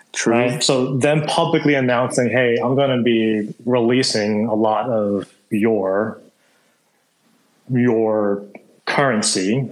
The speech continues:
Speaker 2: Well, then, all right. Well, then I'm tanking the market, and that's pretty much intentional. Has stuff like that happened before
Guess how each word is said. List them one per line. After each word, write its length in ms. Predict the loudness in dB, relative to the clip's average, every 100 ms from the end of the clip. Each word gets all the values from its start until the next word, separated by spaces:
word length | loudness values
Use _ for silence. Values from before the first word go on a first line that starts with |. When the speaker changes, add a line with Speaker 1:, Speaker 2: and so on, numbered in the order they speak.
| -2
Speaker 2:
Well, 260 | 0 2
then, 380 | 0 0 0 -2
all 180 | 0 0
right. 240 | 2 0 0
Well, 180 | 0 0
then 260 | 0 0 0
I'm 280 | 0 -2
tanking 400 | -2 -2 0 0
the 80 | 0
market, 520 | 0 0 0 -2 -2 -8 -20 _ -20 -20 _
and 180 | -2 0
that's 180 | 0 -2
pretty 340 | -4 0 0 2
much 280 | 0 -2
intentional. 840 | -2 -4 -2 -2 -2 -4 -4 -8 -10 -18 -20 _ _ -8
Has 380 | -2 0 0 -2
stuff 380 | -2 -2 0 0
like 200 | 0 0
that 220 | 0 0
happened 380 | -2 0 0 0
before 600 | -2 0 0 0 0